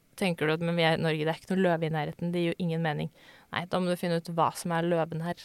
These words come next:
Og det er liksom, det er et sånn puslespill. Jeg tror man må være litt, jeg har alltid vært veldig nysgjerrig og opptatt av å finne ut, jeg har, ja, hvorfor ting er sånn da. Hva er grunnen til den atferden der? Da får du svar på ganske mye.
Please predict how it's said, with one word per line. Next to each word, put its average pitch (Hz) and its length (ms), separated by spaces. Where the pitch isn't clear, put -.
Og 180 140
det 190 100
er 180 160
liksom, 170 560
det 185 80
er 175 120
et - 40
sånn 190 220
puslespill. 220 720
Jeg 202 80
tror 202 160
man 208 160
må 196 180
være 165 360
litt, 170 160
jeg 170 100
har 196 140
alltid 190 240
vært 202 220
veldig 175 280
nysgjerrig 175 460
og 175 140
opptatt - 320
av 180 100
å - 20
finne 180 220
ut, 180 80
jeg 190 100
har, 190 220
ja, - 140
hvorfor 175 400
ting 196 220
er 165 140
sånn 247 180
da. 185 80
Hva 185 160
er 185 100
grunnen 170 540
til 196 160
den 175 180
atferden 165 640
der? 185 220
Da 196 140
får 185 240
du - 20
svar 165 380
på 208 120
ganske 196 300
mye. 190 380